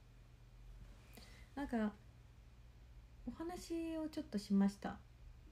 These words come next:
多分選曲する、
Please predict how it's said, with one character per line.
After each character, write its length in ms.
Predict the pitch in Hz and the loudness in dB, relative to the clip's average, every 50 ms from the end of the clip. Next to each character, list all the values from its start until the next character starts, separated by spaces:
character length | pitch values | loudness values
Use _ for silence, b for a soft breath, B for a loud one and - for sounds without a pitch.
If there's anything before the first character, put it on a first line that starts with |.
| - - - - - - - - - - - - - - - - - - - - - - - - - - - - - - - - | -16 -14 -14 -14 -12 -12 -12 -12 -12 -12 -14 -16 -16 -18 -18 -18 -18 -18 -18 -18 -18 -18 -18 -18 -16 -16 -16 -16 -16 -14 -8 -4
多 60 | 262 | 0
分 220 | 247 233 226 214 202 | 4 6 6 6 6
選 240 | - 294 330 339 | 6 4 2 2
曲 320 | 330 359 359 359 370 349 339 | 2 0 -2 0 2 0 0
す 160 | - - 330 | 0 0 0
る、 500 | 330 302 320 311 311 311 311 302 294 | 2 2 4 4 4 4 4 4 2